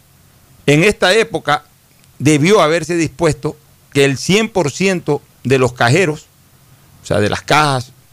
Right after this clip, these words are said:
de pago y obviamente las personas que atienden ahí, a los que comúnmente les llamamos cajeros o cajeras, atiendan todos. De tal forma que la gente vaya, compre, o sea, escoja lo que va a comprar,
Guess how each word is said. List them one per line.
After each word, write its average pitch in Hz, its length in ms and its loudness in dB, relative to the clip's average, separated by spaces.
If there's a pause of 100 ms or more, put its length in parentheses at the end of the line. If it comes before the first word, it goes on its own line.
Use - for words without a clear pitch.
(140)
de 107 160 -4
pago 131 500 -2
y 98 240 -8
obviamente 107 440 -4
las 104 120 -6
personas 123 360 -2
que 113 80 -4
atienden 120 260 -2
ahí, 120 120 0
a 123 60 0
los 101 140 -6
que - 180 -10 (180)
comúnmente 123 500 0
les 117 100 0
llamamos 120 320 -2
cajeros 113 400 0
o 101 60 -8
cajeras, 110 420 -4 (640)
atiendan 175 440 0
todos. 247 300 2 (1300)
De 139 160 2
tal 226 180 0
forma 220 380 0
que 160 220 -4
la 139 180 2
gente 196 280 -2
vaya, 190 440 0 (120)
compre, 202 520 0
o 120 100 -6
sea, 131 140 -4
escoja 208 340 0
lo 185 120 -4
que 160 80 -4
va 190 80 0
a 196 60 -6
comprar, 190 460 -2